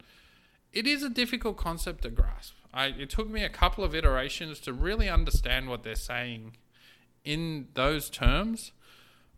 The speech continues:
But if you seriously take physics, if you seriously take science as the truth, and that that's how it is,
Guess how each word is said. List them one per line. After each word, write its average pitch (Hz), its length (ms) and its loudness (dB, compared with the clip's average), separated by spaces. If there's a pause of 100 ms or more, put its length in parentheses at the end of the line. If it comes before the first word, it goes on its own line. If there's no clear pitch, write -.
But 180 220 0
if 208 200 0
you 196 60 -4
seriously 190 1000 0 (120)
take - 640 -8 (1080)
physics, 147 600 -4
if 120 140 -14
you 139 60 -10
seriously 180 540 -4
take 135 300 -6
science 127 580 -4 (100)
as 131 540 -2 (340)
the 127 260 -4
truth, 202 680 -2 (720)
and 139 240 -2
that 135 220 2
that's 147 240 -2
how 135 220 0
it 120 120 -4
is, 208 360 -4